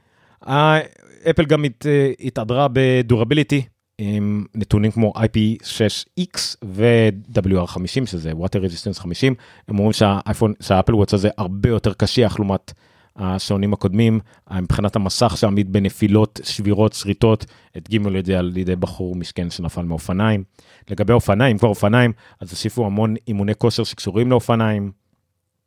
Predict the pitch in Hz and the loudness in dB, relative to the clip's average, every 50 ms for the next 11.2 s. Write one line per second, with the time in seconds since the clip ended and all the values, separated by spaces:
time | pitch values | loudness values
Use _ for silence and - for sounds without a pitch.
0 | _ _ - - - - 98 101 95 90 104 104 110 - - 104 - 107 98 95 | _ _ -20 -14 -6 -2 0 0 2 2 2 0 0 0 0 0 0 -2 -2 -4
1 | - - - 123 120 117 107 110 104 110 107 101 - - 104 104 107 104 104 104 | -4 -2 0 0 2 2 2 2 2 2 0 0 0 -2 -2 -2 0 0 0 0
2 | 101 101 98 98 - 104 101 98 104 101 98 104 101 - - 101 101 101 98 98 | 0 -2 -2 -4 -4 -4 -2 0 0 0 0 -2 -4 -2 -2 -2 0 0 0 -2
3 | 104 - _ - - - _ _ - - 113 117 123 - - 110 110 104 101 101 | -4 -6 _ -16 -20 -20 _ _ -2 0 2 2 2 2 2 2 2 2 2 2
4 | 104 98 - 110 104 101 101 101 - 110 104 104 98 - - - - 107 95 90 | 2 2 2 0 0 0 -2 -2 -2 0 0 0 0 -2 -4 -2 0 0 0 0
5 | 98 - 117 127 - - 139 123 120 117 - - - - 113 98 101 110 113 107 | 0 2 0 2 2 0 0 0 -2 -2 -4 -4 -4 -2 0 0 2 2 2 2
6 | 101 101 104 - - 101 - - - 101 107 101 - 110 101 - 101 - 120 117 | 0 0 0 -2 -2 -4 -2 -2 0 0 0 0 0 0 0 -2 -2 -2 0 2
7 | 107 95 92 - - - 95 98 101 92 - - - - - - _ _ _ - | 2 2 0 0 0 0 2 2 0 0 -4 -12 -20 -20 -20 -20 _ _ _ -2
8 | 107 95 90 92 - - - 95 95 - - 95 - - 104 98 104 - 127 131 | 0 0 0 0 -2 0 0 0 0 0 -2 -4 -2 0 0 0 0 2 2 2
9 | 127 127 110 120 110 - 123 107 107 107 110 - 180 180 160 117 98 92 92 85 | 2 2 0 0 -2 0 0 2 2 0 -2 -2 -2 0 0 2 2 2 2 0
10 | 82 87 95 95 90 - _ _ _ _ - - - - _ _ _ _ _ - | -2 -2 -2 -4 -4 -6 _ _ _ _ -20 -20 -20 -20 _ _ _ _ _ -8
11 | 85 92 90 | -6 -4 -4